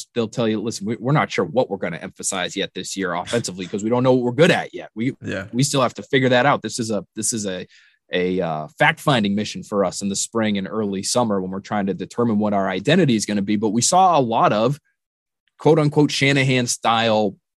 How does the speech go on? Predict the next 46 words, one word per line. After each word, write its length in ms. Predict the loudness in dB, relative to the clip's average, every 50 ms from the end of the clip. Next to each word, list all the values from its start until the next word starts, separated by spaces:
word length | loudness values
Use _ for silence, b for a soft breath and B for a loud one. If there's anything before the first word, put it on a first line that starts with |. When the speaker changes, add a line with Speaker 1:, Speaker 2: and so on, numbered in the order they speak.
| _ _
Speaker 1:
concepts, 680 | -4 0 0 2 2 0 0 -2 -4 -4 -6 -6 -6
Speaker 2:
Yeah, 100 | -6 -6 -6
Speaker 1:
right? 60 | -2
Speaker 2:
read 180 | -2 0 0 0
about 100 | 0 0
Speaker 1:
So, 140 | 2 2
Speaker 2:
that, 120 | 0 0 -2
yeah. 160 | -6 -6 -8 -12 -16 _ _ _ _ _
Speaker 1:
you 80 | -6 -2
know, 280 | -2 -2 -2 -2 -6 -12 _ _ _ _ 0
the 60 | 2
wide 400 | 4 4 6 6 6 6 4 4
zone 520 | 4 4 4 6 6 4 4 4 2 0 -2 _ _ -6
running 380 | -2 0 0 2 2 2 2
game 320 | 0 0 0 -2 -2 -4 -4
where 440 | -4 -4 -4 -4 -4 -4 -6 -8 -10 _ _ _ _ _ _ _ _ _ _ _ _ _ _ 0
offensive 420 | 2 2 2 2 2 2 2 4
linemen 360 | 4 4 4 4 4 2 2
are 60 | 2 2
moving 380 | 4 4 4 4 4 4 2
in 120 | 2 2 2
unison, 500 | 4 4 4 2 2 2 0 2 2 2
they're 220 | 0 -2 -2 -6 -10 _ _ _ _ _ -18
hauling 400 | -4 0 2 4 6 6 6 4
ass, 280 | 4 2 2 0 -2
they're 100 | -4 -6
just 200 | -6 -6 -4 -2
getting 180 | -2 0 0 2
out 180 | 2 4 4 4
of 80 | 4
their 120 | 2 2 0
stance 400 | 0 0 0 2 0 0 -2 -2
and 140 | -2 0
they're 100 | 2 2
going 280 | 4 4 4 2 2 0
towards 280 | 0 2 2 2 2 0
the 100 | -2 0
sideline. 560 | 0 2 2 2 2 0 -4 -8 -8 -10 -12 b b b b b b b b _ -2
Uh, 240 | 2 4 4 4 2
and 160 | 0 0 0 0
you're, 80 | 0
see-, 220 | 0 -2 -2 -2 -2
you 80 | 0 0
know, 200 | 2 2 2 2
and 80 | 2
obviously, 500 | 2 2 0 0 0 0 0 0 0 -2